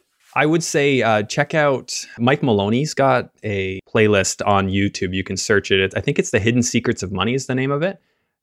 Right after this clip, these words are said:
Uh, I think it's a ten-part series, but, uh, the first four are the most important. Just kind of explains what money is and what it's turned into now. Like, we don't really use money, we use currency, and there is a difference. So he explores the difference between that.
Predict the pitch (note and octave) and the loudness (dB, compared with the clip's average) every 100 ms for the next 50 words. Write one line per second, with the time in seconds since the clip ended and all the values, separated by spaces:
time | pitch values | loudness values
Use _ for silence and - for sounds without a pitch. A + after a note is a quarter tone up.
0 | - G#2+ G#2 A#2 A#3+ - - C#3 D3 D3 | -4 0 2 2 0 -2 -2 -2 -2 0
1 | A#2+ A2+ - _ _ - - B2+ A#2 G2+ | 0 0 -8 _ _ -8 -2 2 2 2
2 | F2+ - G2+ F#2+ - _ _ _ B2 A#2+ | -2 -2 -2 -2 -8 _ _ _ 0 2
3 | C3 F3+ D#3 - B2 G#2 F#2+ F#2+ F#2 - | 2 2 0 2 4 4 4 0 -2 -2
4 | F#2+ F2+ G2 F2 F2+ G2 _ _ _ - | -8 -2 -2 -2 -6 -12 _ _ _ -8
5 | - C#4+ A#3 - C3+ C3 A#2+ A#2+ A#2 A2+ | -2 0 0 2 2 2 2 2 2 4
6 | G#2+ G#2 - A#2 A2 G#2+ G#2+ B2 A#2 - | 4 2 0 0 0 -2 0 0 0 0
7 | A#2 G#2 F#2+ G2 G2+ F#2+ F#2 G2+ G#2 G#2 | 0 2 0 -2 -4 -2 0 2 0 0
8 | C3 C3 A2 G2+ G2 F2+ F#2+ G2 F#2 F2+ | 0 0 2 2 0 -2 -2 0 0 -2
9 | F#2 F2 - - F2+ F2+ - F2 F#2+ G2 | -2 -4 -4 -6 -6 -6 -6 -4 0 2
10 | F#2 - F#2 - E2+ - F#2+ G2 F#2+ - | 0 0 0 0 -6 -2 0 0 -2 -6
11 | - F#2 F2+ F2+ F#2+ F2+ F2+ - - - | 0 0 0 -2 -2 -2 -2 -8 -8 -4
12 | F#2+ F2 - | -2 -2 -4